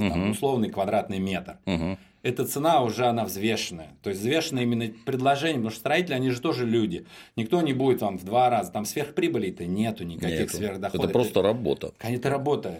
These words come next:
Speaker 1: это не нефть, там, не газ, <laughs> ничто. Вот, это просто работа. И вот средняя взвешенная цена на рынке, как правило, она именно объективно справедливая.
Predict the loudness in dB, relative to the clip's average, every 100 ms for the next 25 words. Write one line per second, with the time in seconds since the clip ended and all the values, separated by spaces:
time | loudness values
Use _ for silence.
0 | -10 -6 -2 2 2 2 2 -2 -6 -8
1 | -6 -6 -6 -8 -12 -12 -12 -16 -16 -18
2 | -16 -8 0 4 4 4 4 2 2 2
3 | 4 2 0 2 0 0 4 4 4 0
4 | 0 0 0 -4 -2 2 2 2 0 -2
5 | 4 4 4 2 0 0 0 0 0 -2
6 | -2 0 2 0 -2 0 2 2 0 -2
7 | -6